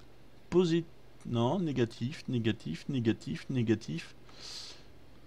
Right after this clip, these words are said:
Hein, l'argent, en fait, ne coule pas forcément à flot comme je veux, en fait. Euh, c'est ça, c'est un petit peu le problème. Au niveau des eaux us-, des, des déchets, euh, on va peut-être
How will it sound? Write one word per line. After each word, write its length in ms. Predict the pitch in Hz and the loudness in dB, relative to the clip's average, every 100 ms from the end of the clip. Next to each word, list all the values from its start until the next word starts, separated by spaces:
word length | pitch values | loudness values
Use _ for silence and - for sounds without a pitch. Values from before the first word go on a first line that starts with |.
| - | 0
Hein, 280 | 139 156 120 | 4 6 6
l'argent, 400 | 104 113 127 196 | 6 4 6 4
en 80 | - | 4
fait, 260 | 175 - | 2 2
ne 180 | 127 110 | 2 2
coule 180 | 110 127 | 0 -2
pas 120 | 151 | -2
forcément 460 | - 147 151 160 135 | -2 -4 0 0 0
à 40 | |
flot 160 | - 160 | 0 -2
comme 200 | 135 113 | -2 0
je 80 | |
veux, 160 | 113 131 | 0 0
en 100 | 101 | -2
fait. 260 | 101 98 - - - - - - 113 | -4 -6 -10 -16 -16 -16 -16 -2 2
Euh, 400 | 107 107 104 101 | 4 4 4 2
c'est 180 | - | 2
ça, 320 | 117 - 143 131 | 0 2 2 2
c'est 200 | - 123 | 0 0
un 120 | 117 | 0
petit 220 | - 156 | 0 0
peu 160 | - 156 | 2 0
le 80 | |
problème. 640 | - - 131 117 127 180 107 - - - - - - | 0 0 2 4 2 0 -2 -8 -12 -12 -10 -14 -4
Au 20 | |
niveau 220 | 117 135 151 | 0 2 4
des 280 | 135 113 | 4 6
eaux 100 | 131 | 6
us-, 280 | 151 131 127 | 6 2 -4
des, 800 | 85 113 123 123 120 117 113 110 | -2 0 4 4 6 6 4 2
des 160 | 117 117 | 0 0
déchets, 580 | 131 127 - 131 143 135 - - - - - 104 | 0 -2 -2 -2 -2 -6 -14 -18 -18 -18 -10 -2
euh, 1040 | 101 98 95 95 95 95 95 92 92 92 95 - - - - - - - - 104 | 2 2 4 4 2 2 2 0 0 -2 -4 -12 -18 -18 -18 -18 -16 -16 -12 -2
on 40 | |
va 140 | 113 | 0
peut-être 680 | 113 - 147 143 - 196 - | 0 0 2 2 0 -12 -12